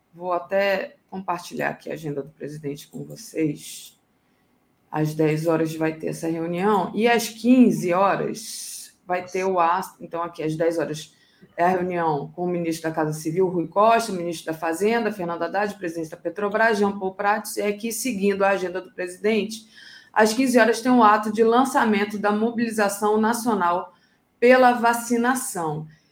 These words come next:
E aí o Lula deve se vacinar hoje na abertura dessa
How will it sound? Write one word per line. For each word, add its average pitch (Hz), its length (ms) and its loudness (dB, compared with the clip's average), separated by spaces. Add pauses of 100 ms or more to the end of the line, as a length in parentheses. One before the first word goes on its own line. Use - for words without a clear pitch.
(200)
E 233 160 0
aí 240 520 4
o 240 200 -2
Lula 233 420 0
deve 214 300 0
se 226 200 -4
vacinar 220 920 0
hoje 185 260 -2
na 180 160 0
abertura 175 580 -4
dessa 175 600 0